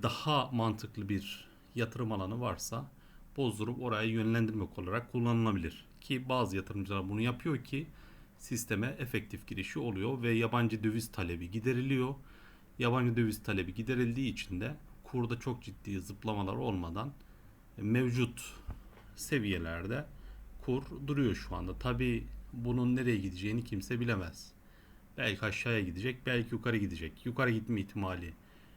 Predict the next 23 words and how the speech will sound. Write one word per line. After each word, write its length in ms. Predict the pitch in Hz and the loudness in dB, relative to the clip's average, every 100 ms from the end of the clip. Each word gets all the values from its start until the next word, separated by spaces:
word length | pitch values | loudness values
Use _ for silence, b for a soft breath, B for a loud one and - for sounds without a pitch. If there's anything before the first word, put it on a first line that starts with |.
| B - | B -2
yüzde 500 | 120 104 95 87 - | 0 2 0 0 -2
yetmiştir, 580 | 113 117 113 92 - 143 | 0 0 0 -6 -6 -4
aşağı 320 | 131 - 123 | -4 0 0
gelme 280 | 107 90 85 | 2 0 -2
ihtimali 320 | - 113 131 | -4 -2 0
yüzde 240 | 131 120 | 0 2
otuzdur. 380 | 127 120 104 104 | 0 0 -4 0
Ama 260 | 123 131 117 | 2 2 2
bu 140 | 127 | 2
yüzde 280 | 120 117 127 | 2 2 2
otuz 260 | 120 120 117 | 0 0 -2
ihtimalin 400 | 117 127 123 123 | 0 0 2 2
çok 240 | 131 123 | -2 -4
düşük 300 | 120 127 120 | -6 -6 -2
olduğu 300 | 120 107 117 | 0 2 2
manasına 540 | 113 110 101 101 143 | 4 4 2 -2 -2
gelmez. 640 | 143 135 123 110 85 - - - - B B B B B B - | 0 4 4 4 0 -6 -14 -20 -20 B B B B B B -4
E, 260 | 113 117 147 | -2 -2 -2
bu 80 | |
sebeple 640 | 156 139 98 85 - 139 - - - B B - | -2 0 0 0 -2 -6 -6 -14 -20 B B -10
zaten 360 | - 113 117 | -4 -4 0
yatırımcıların 800 | 120 113 113 113 107 110 101 95 | 2 2 2 0 2 2 2 2
davranışları 840 | 107 110 95 85 - 92 87 131 | 2 2 2 -2 -4 -6 -4 -4